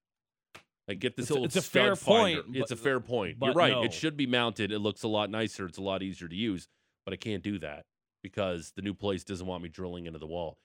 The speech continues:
Speaker 1: And quite frankly, I'm not,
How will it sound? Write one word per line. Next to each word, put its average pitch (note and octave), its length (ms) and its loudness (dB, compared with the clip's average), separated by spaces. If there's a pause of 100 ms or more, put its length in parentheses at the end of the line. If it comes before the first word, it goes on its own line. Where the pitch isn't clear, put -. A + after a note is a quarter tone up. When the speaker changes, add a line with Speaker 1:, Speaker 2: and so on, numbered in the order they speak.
(120)
Speaker 1:
And A2 200 -4 (100)
quite B2 240 0
frankly, F#2+ 540 -4 (1400)
I'm G#2 160 -4
not, G#2 260 -2